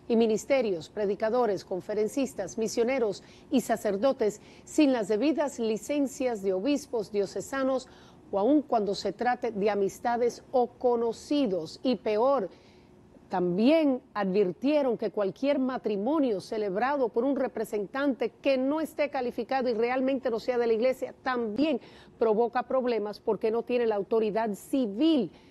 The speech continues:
para realizar también ese matrimonio y después registrarlo. O sea,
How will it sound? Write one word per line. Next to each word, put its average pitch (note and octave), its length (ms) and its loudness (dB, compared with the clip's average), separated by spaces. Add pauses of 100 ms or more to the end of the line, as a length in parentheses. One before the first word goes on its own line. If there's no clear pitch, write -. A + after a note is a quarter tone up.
(120)
para G3+ 200 -4
realizar G#3+ 680 -2
también G3+ 380 -2
ese G3 200 -4
matrimonio G3+ 480 -2
y G3+ 40 -4
después G3+ 540 -2
registrarlo. F#3+ 920 -4
O E3 60 -12
sea, G#3+ 260 0